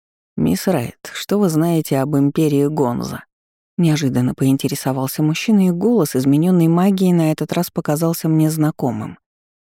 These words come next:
Вернее, не сам голос, а интонация, с которой был задан вопрос.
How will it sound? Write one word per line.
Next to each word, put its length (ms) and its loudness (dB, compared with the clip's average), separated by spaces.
Вернее, 500 2
не 140 4
сам 320 4
голос, 340 0
а 40 2
интонация, 680 0
с 80 -10
которой 320 0
был 220 0
задан 340 0
вопрос. 500 -6